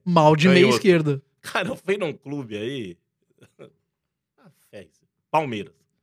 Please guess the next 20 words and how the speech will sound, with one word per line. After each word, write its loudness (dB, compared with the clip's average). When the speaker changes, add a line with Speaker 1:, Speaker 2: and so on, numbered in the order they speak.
Speaker 1:
Você -6
foi 2
levar 6
o 4
Bernardinho 0
no -4
Palmeiras? 0
Speaker 2:
Ah, -10
Speaker 1:
Tá 2
errado 4
isso, 2
hein? 2
Speaker 2:
viram 2
o -8
Bernardo 0
jogando, -6
ele -8
tinha -6
seis -4
anos. -8